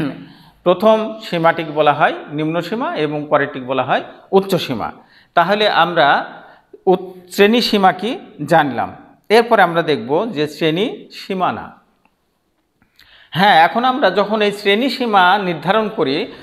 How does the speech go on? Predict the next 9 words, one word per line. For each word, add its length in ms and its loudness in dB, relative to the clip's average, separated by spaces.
তখন 340 2
অবশ্য 340 -2
আমরা 220 0
দুইভাবে 640 0
শ্রেণী 300 -8
সীমাটা 320 -8
করতে 280 -8
পারি। 240 -10
যেমন 540 0